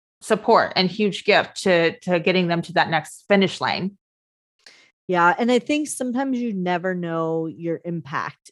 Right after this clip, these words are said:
Speaker 2: Like, you never know what somebody's struggling with. And they may have been struggling for months trying to find somebody to help them with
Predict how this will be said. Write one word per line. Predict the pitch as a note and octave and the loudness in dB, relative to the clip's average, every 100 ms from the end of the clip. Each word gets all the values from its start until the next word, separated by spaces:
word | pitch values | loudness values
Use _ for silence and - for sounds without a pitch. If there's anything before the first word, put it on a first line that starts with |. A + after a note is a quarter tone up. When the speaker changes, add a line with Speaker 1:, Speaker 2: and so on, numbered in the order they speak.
| - | -10
Speaker 2:
Like, | F3+ - | -10 -6
you | G#3 | -6
never | F#3+ F#3+ G3+ | -2 -2 -2
know | G3+ F#3 F3+ | -4 -2 -2
what | F3 D3 - | -2 -4 -6
somebody's | F3+ F3 E3 E3+ E3 | -6 -6 -4 -6 -8
struggling | - C4+ B3+ B3+ A3+ | -2 -2 2 0 0
with. | G3+ G3 F#3 - - | 0 2 0 -4 -4
And | F#3+ F3+ F3 _ _ _ - | -2 0 -4 _ _ _ 4
they | A3 D#4 | 8 8
may | C5 B4+ | 6 2
have | A#3+ | 0
been | G#3 G3 | 0 -4
struggling | - G#3 F#3+ F#3+ F3+ | -4 0 0 0 -4
for | E3+ - F#3 F3 | -6 -2 0 0
months | E3 E3+ F#3 F#3+ D#3+ D3+ - | -2 0 2 2 0 -8 -14
trying | - F3 E3+ | -10 -10 -10
to | D#3+ | -12
find | - F3 E3 D#3+ | -8 -8 -6 -10
somebody | - F#3 F#3 F3 F3 | -10 -8 -6 -4 -4
to | F3 | -4
help | D#3+ E3 - | -6 -8 -8
them | D#3+ | -12
with | D#3 D3+ | -10 -12